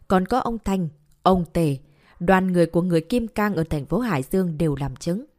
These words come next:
Lời của anh ta nói ra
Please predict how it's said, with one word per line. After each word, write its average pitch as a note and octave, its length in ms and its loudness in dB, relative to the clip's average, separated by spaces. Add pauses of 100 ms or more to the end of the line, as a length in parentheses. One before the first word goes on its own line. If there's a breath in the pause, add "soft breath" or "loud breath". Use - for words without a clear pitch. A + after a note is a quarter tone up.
(840)
Lời E3+ 260 2
của D#3 140 -2
anh F3+ 200 -6
ta E3+ 160 -4
nói E3+ 240 -6 (100)
ra E3 220 -4